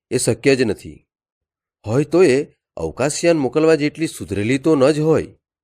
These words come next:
આપણા પૂર્વજો પણ અવકાશયાન, ઉપગ્રહ વગેરે વાપરતા હતા, પણ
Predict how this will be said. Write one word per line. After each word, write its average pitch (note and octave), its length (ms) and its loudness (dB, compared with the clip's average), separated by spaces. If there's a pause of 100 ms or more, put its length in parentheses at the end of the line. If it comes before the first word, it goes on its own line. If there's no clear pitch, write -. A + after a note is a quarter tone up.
(460)
આપણા C3 400 -6
પૂર્વજો C#3 480 0
પણ D3+ 180 -2
અવકાશયાન, C#3 720 0
ઉપગ્રહ B2 540 0
વગેરે A2+ 380 0
વાપરતા C3+ 460 -2
હતા, F2+ 400 -10 (720)
પણ G#2+ 220 0